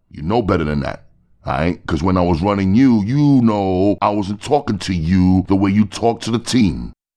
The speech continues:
Do not think you're gonna talk to me that way."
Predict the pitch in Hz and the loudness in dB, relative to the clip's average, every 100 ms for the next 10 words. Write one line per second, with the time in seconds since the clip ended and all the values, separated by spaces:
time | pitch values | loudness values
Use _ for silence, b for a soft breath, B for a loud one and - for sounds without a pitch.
0 | _ - 123 80 80 113 - 165 110 60 | _ -4 -2 -2 -2 -4 -4 -2 -2 -4
1 | - - _ _ 73 76 76 87 - 101 | -12 -18 _ _ -8 -6 -2 -4 -2 -4
2 | - 123 143 156 127 69 73 - - 65 | -4 -4 0 0 0 -2 -4 -4 -6 -6
3 | - | -8